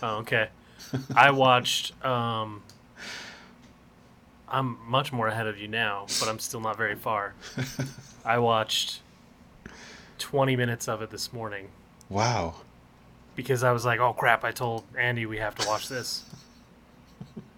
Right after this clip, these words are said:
Speaker 1: So I'm gonna, I'm gonna watch as much as I can, and I'm gonna fake it. So I'm glad, I'm glad you didn't do your homework either.
Speaker 2: Yeah, you must feel a lot better 'cause <laughs> I did pretty horrible.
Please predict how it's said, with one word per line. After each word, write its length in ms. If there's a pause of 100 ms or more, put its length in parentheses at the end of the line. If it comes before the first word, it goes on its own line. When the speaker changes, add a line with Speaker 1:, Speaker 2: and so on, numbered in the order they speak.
(180)
Speaker 1:
So 220
I'm 80
gonna, 140 (520)
I'm 80
gonna 100
watch 220
as 120
much 180
as 100
I 100
can, 260
and 80
I'm 80
gonna 100
fake 320
it. 180 (920)
So 140
I'm 80
glad, 360
I'm 140
glad 240
you 100
didn't 200
do 80
your 140
homework 340
either. 240 (840)
Speaker 2:
Yeah, 200
you 120
must 180
feel 160
a 40
lot 200
better 220
'cause 500 (600)
<laughs> 460
I 100
did 160
pretty 180
horrible. 400